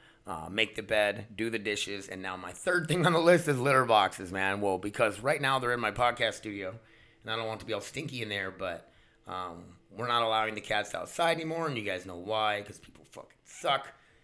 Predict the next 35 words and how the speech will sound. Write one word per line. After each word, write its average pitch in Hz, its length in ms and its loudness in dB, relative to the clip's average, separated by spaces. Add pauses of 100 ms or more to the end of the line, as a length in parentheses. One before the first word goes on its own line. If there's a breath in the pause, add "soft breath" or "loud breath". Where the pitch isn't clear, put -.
(120)
Call 110 200 -6
my 101 140 -6
kitties 180 380 -4
in. 165 340 0 (520)
But, 113 320 2
uh, 107 320 4 (1160)
we, 143 960 0
um, 98 580 -2 (1800 loud breath)
so - 160 -8
yeah, 180 280 2
oh, 156 100 -4
the 131 80 -6
litter 147 200 -2
boxes. 92 460 -8
So - 100 -14
they're 123 180 -6
in 120 80 -4
my 107 120 -4
podcast 107 380 -2
studio 101 260 -10
right 95 160 -6
now, 95 260 -6 (160)
and 87 140 -14
so 69 300 -14
that's 95 260 0
my 87 160 -6
third 151 300 2
thing 123 160 0
on 107 100 2
the 104 60 0
list 101 260 -2
to - 40 -10
do 98 200 0
every 98 200 0
day. 90 280 -6